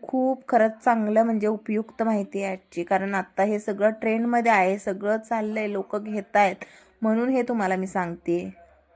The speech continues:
बघू शकता आता हे याचा लुक तुम्हाला समजेल. ही लेस लावल्यावर झालं वस्त्र तयार. काय अवघड आहे? ज्या ताईंना शिलाई मशीन येत असेल, म्हणजे ज्या मावशी, वयस्कर आजीसुद्धा हे काम घर बसल्या करू शकतात,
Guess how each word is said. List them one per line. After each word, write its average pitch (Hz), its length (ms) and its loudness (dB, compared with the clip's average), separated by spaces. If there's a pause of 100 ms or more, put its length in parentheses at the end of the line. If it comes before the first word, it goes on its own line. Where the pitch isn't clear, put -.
(840)
बघू 254 220 6
शकता 247 360 0
आता 180 240 4
हे 214 140 0
याचा 208 320 2
लुक 226 440 0
तुम्हाला 220 260 0
समजेल. 190 460 -2
ही 202 140 0
लेस 196 240 -2
लावल्यावर 196 460 2
झालं 311 360 4
वस्त्र 269 420 -2
तयार. 185 240 2 (100)
काय 226 260 2
अवघड 220 360 -2
आहे? 185 140 0 (680)
ज्या 226 240 6
ताईंना 214 480 2
शिलाई 214 280 0
मशीन 214 400 -2
येत 214 300 -2
असेल, 190 280 -2
म्हणजे 185 240 -2
ज्या 208 200 4
मावशी, 208 380 0
वयस्कर 214 480 0
आजीसुद्धा 220 720 0
हे 240 140 0
काम 220 320 0
घर 208 160 -4
बसल्या 202 380 -2
करू 190 240 -4
शकतात, - 440 -12